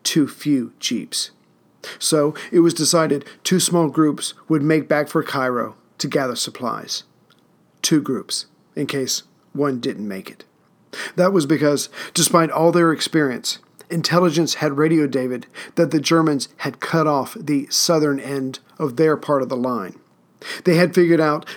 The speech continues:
this is where the S A S had come from. It was now impossible for the S A S to drive along the northern edge of the Guattara Depression. Instead, they would have to go through it.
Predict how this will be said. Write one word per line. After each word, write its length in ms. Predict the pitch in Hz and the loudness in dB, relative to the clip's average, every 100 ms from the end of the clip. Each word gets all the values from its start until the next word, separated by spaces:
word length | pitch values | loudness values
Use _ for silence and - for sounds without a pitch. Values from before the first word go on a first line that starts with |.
| - | -4
this 200 | - - | 0 0
is 120 | 156 | 0
where 180 | 143 156 | 2 2
the 180 | 147 135 | 2 0
S 220 | 151 - | -2 0
A 160 | 147 139 | 2 2
S 200 | 120 - | -2 -6
had 140 | 123 | -6
come 240 | - 151 | -4 -4
from. 360 | 123 - - - _ _ _ _ _ _ _ _ _ - - | -6 -12 -16 -18 _ _ _ _ _ _ _ _ _ -20 -4
It 120 | 175 156 | 2 4
was 180 | 143 | 4
now 340 | 147 143 131 120 - | 4 4 2 -2 0
impossible 760 | 170 147 - 143 131 135 120 107 | 0 0 -2 -2 0 -2 -4 -4
for 160 | 151 | -2
the 160 | 143 143 | 2 2
S 160 | 127 | 2
A 140 | 139 127 | 0 0
S 200 | 120 - - - | -2 -6 -8 -4
to 120 | 165 | 0
drive 280 | 131 151 139 | 4 4 4
along 300 | 139 139 135 | 4 4 2
the 120 | 135 | 2
northern 400 | 139 143 131 127 | 2 2 2 -2
edge 460 | 135 135 120 - - _ 151 | -4 -4 -4 -8 -12 _ -2
of 120 | 143 | 0
the 80 | 131 | 0
Guattara 500 | 139 - 143 135 120 | -2 -2 0 0 -2
Depression. 560 | 120 135 120 - - _ _ _ _ _ _ 143 | -6 -6 -6 -6 -10 _ _ _ _ _ _ -4
Instead, 520 | 135 - 156 131 - _ _ _ _ _ _ - | -2 0 2 0 -4 _ _ _ _ _ _ -2
they 120 | 135 | -2
would 100 | 123 | -2
have 160 | 135 117 | -6 -8
to 80 | 127 | -6
go 140 | 110 | -8
through 280 | - 127 117 | -6 -6 -6
it. 180 | - | -10